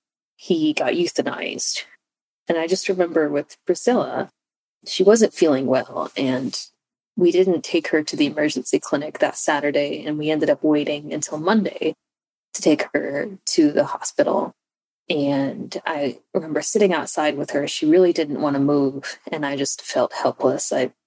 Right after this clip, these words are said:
I really wanted to at least be able to do something for her. And around that time, I was starting to think, you know, maybe I want to be a veterinarian when I grow up.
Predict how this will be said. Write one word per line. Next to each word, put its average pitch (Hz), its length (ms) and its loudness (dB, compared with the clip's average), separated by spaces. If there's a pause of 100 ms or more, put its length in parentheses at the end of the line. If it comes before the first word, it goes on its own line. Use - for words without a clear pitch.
(540)
I 160 80 0
really 156 320 4
wanted 139 300 0
to - 140 -2
at 127 120 0
least 151 300 2
be 139 120 2
able 131 200 -4
to 127 100 0
do 139 220 0
something 143 400 -6
for 120 280 0
her. - 300 -6
And 127 220 -6 (640)
around 160 260 0
that 139 160 -2
time, 143 480 0 (180)
I 139 380 -2 (460)
was 185 120 2
starting 160 280 2
to 156 80 0
think, 202 340 2
you 165 80 0
know, 151 80 0
maybe 269 260 2
I 233 60 0
want 254 140 2
to 247 60 0
be 247 120 2
a 262 40 0
veterinarian 247 500 0
when 131 100 -4
I 135 80 -6
grow 139 220 -2
up. 135 160 -6